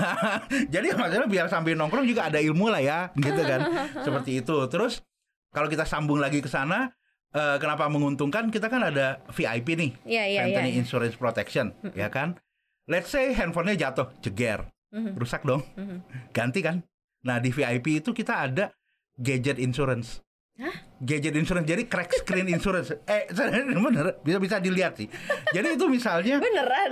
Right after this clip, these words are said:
Speaker 1: Beneran,
Speaker 2: Oh,
Speaker 1: beneran,
Speaker 2: iya?
Speaker 1: beneran. Tapi ya, tapi syaratnya jangan
Speaker 2: Tapi kan
Speaker 1: dibanting,
Speaker 2: bercanda.
Speaker 1: banting nggak bisa gitu. Eh, misalnya
Speaker 2: Harus
Speaker 1: dia
Speaker 2: dengan ti-, ketidaksengajaan ya?
Speaker 1: Iya, ketidaksengajaan. Nah, itu ada, kita ada, eh, crack screen dan gadget in-, gadget insurance. Karena kita tahu bahwa yang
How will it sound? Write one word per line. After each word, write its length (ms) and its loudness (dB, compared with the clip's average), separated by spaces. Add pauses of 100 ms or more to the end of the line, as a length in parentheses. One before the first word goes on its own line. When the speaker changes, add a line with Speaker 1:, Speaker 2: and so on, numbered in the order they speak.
Speaker 1:
Beneran, 480 0
Speaker 2:
Oh, 80 2
Speaker 1:
beneran, 240 2
Speaker 2:
iya? 80 2
Speaker 1:
beneran. 200 0 (280)
Tapi 220 0 (100)
ya, 60 2 (300)
tapi 280 0
syaratnya 380 2
jangan 180 2
Speaker 2:
Tapi 80 2
kan 40 4
Speaker 1:
dibanting, 360 2
Speaker 2:
bercanda. 240 0
Speaker 1:
banting 320 2
nggak 260 0
bisa 200 0 (100)
gitu. 200 2 (360)
Eh, 300 2
misalnya 340 2
Speaker 2:
Harus 240 0
Speaker 1:
dia 80 -2
Speaker 2:
dengan 200 0 (200)
ti-, 240 -2
ketidaksengajaan 840 0
ya? 100 0
Speaker 1:
Iya, 140 2 (200)
ketidaksengajaan. 800 0
Nah, 160 2
itu 240 -2
ada, 160 0
kita 220 -2 (100)
ada, 120 2 (120)
eh, 240 0
crack 240 -2
screen 320 -2
dan 160 0
gadget 320 0
in-, 260 -4 (140)
gadget 320 -2
insurance. 480 0
Karena 320 -2
kita 160 0
tahu 240 0
bahwa 400 0 (480)
yang 340 0